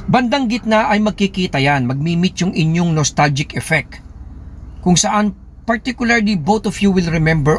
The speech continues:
all the things na nangyari sa inyong dalawa. Dito usually papasok yung lungkot, dito usually papasok yung nostalgia, dito usually papasok yung depression. Pero ang vlog na to, mga utol,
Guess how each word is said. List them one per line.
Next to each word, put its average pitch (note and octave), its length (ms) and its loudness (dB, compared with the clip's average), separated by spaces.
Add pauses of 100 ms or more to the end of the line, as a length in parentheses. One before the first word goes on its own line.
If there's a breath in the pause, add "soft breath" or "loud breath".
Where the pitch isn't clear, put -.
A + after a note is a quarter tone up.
all E3+ 160 2
the C#3+ 160 0
things E3 240 2
na D3 80 2
nangyari C#3 320 4
sa - 80 -6
inyong E3 240 -2
dalawa. C3+ 480 0
Dito B3 400 4
usually A3 560 4
papasok F3+ 640 -2
yung G3 160 4
lungkot, A3+ 640 0 (480 loud breath)
dito A3+ 240 2
usually G#3 560 4
papasok F3 720 -2
yung D#3 80 -2
nostalgia, C3 800 0 (320 loud breath)
dito C#3 320 0
usually E3 480 2
papasok F3+ 560 -2
yung F#3+ 80 2
depression. C3+ 720 -2 (240)
Pero B3 160 2
ang A3 160 2
vlog A#3 160 2
na A3+ 160 -2
to, A3+ 80 2
mga G3+ 240 4
utol, F3+ 320 -2